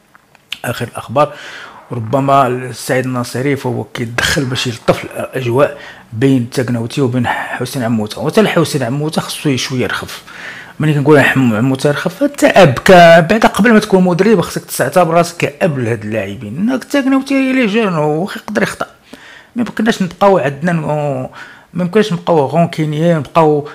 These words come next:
دائمًا شادين في القلب ديالنا. والسي عموته كنظن غادي يتجاوزوا هذا المشكل مع التكناوتي ولا الحسوني، لأن التكناوتي راه السي عموته راه ناجح بين يديه، راه ناحية بعض اللاعبين ملي ما يبغوش يلعبوا ليك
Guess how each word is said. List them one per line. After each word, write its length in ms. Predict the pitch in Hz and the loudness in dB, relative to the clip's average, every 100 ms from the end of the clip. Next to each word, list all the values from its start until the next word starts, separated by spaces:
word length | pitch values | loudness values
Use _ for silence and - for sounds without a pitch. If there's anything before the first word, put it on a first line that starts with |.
| - | -6
دائمًا 300 | 139 165 165 | -2 0 -2
شادين 380 | - 156 123 139 | -4 -6 -6 -8
في 100 | - | -10
القلب 300 | - - 202 | -8 -6 -4
ديالنا. 280 | 240 247 277 | -4 -2 -4
والسي 280 | 277 - 196 | -6 -4 0
عموته 320 | 208 208 202 | 0 0 -2
كنظن 280 | 190 147 170 | -4 -4 -2
غادي 220 | 160 151 | -2 -2
يتجاوزوا 520 | 117 131 151 135 135 | -4 2 2 2 -2
هذا 80 | 117 | -4
المشكل 720 | 117 117 113 117 - - 123 104 | -6 -8 -8 -8 -10 -8 -10 -8
مع 80 | 98 | -12
التكناوتي 640 | 95 - 107 104 98 - | -10 -10 -8 -10 -10 -10
ولا 180 | 113 113 | -8 -8
الحسوني، 560 | 95 - - 117 117 117 | -10 -12 -10 -8 -6 -6
لأن 280 | 107 113 - - - - | -6 -6 -8 -12 -20 -20
التكناوتي 540 | - 208 208 220 214 208 | -2 0 2 2 4 6
راه 80 | 202 180 156 143 131 120 131 | 8 8 6 2 0 0 0
السي 320 | 127 - 156 | -4 -4 -2
عموته 380 | 143 190 196 220 | -2 -2 -2 -2
راه 120 | 202 | 0
ناجح 380 | 202 196 185 175 | 0 -2 -2 -2
بين 160 | 208 | 0
يديه، 300 | 202 147 120 - - 165 | 0 -2 -10 -14 -12 -4
راه 160 | 160 | -2
ناحية 320 | 165 156 165 156 156 | 0 -2 -4 -4 -4
بعض 180 | 160 | -4
اللاعبين 500 | 180 185 185 190 190 | -2 0 2 2 0
ملي 300 | 156 143 160 | -2 -4 -4
ما 100 | 156 | -4
يبغوش 320 | 156 156 160 180 | -2 -2 -2 -2
يلعبوا 380 | 170 165 214 | -2 0 0
ليك 220 | 294 277 | 0 -2